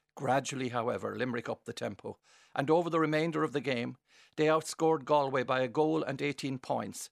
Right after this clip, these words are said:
to just six points. They finished with their biggest winning margin since early last year,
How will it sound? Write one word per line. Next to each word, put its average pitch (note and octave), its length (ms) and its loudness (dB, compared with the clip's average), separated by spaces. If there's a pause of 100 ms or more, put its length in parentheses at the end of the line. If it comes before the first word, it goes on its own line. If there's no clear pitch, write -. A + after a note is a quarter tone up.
(140)
to C3+ 80 -6
just B2+ 260 0
six - 240 -6
points. G2+ 500 -10 (760)
They C3+ 100 0
finished F3 400 -4
with - 140 -8
their C3 100 -2
biggest D3+ 380 -4
winning C#3+ 240 -4
margin B2+ 420 0
since - 300 -8
early C3 260 0
last A2+ 380 -6
year, G#2 260 -8